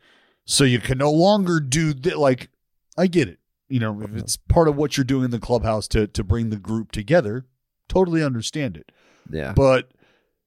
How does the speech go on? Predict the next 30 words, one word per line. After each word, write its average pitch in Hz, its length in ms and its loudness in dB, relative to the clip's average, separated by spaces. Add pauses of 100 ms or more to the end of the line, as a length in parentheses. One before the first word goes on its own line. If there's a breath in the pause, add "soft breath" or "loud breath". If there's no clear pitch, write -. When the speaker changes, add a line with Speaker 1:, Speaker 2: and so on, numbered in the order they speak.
(180)
Speaker 1:
it 123 100 2
does 247 300 4
feel 160 140 2
like 123 180 0
there's 113 180 -6
a 107 60 -10
carryover. 110 520 0
And 165 80 0
the 165 60 0
reason 214 240 2
I 180 60 0
bring 165 180 -2
it 151 80 -2
up 151 180 0
is 120 120 0
because, 117 580 0 (560 soft breath)
um, 107 580 2 (280)
I 170 160 4
was 143 160 4
taken 117 320 -2
aback 98 360 -4
yesterday, 98 580 -10 (280)
or 113 240 -12 (280)
yesterday, 160 340 2
day 131 140 0
before, 92 420 -6 (560 soft breath)
uh, 110 520 4
because 104 240 -6
Sean 143 300 0
Murphy, 120 440 -2